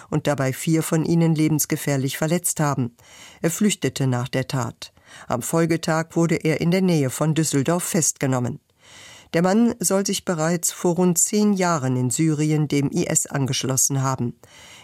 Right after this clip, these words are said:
Im Sommer zweitausenddreiundzwanzig kam er nach Deutschland und erhielt hier subsidiären Schutz sowie eine befristete Aufenthaltserlaubnis.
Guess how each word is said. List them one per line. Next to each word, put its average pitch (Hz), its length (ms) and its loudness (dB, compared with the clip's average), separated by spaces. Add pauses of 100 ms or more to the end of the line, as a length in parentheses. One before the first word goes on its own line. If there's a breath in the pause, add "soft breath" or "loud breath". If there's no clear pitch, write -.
Im 143 140 2
Sommer 151 340 2
zweitausenddreiundzwanzig 135 1400 0
kam 143 180 -2
er 135 80 2
nach 127 180 -2
Deutschland 165 720 0 (220 loud breath)
und 180 260 0
erhielt 143 420 0
hier 185 360 2
subsidiären 135 880 0
Schutz - 540 -2
sowie 175 340 0
eine 170 240 0
befristete 175 800 0
Aufenthaltserlaubnis. 127 1400 -2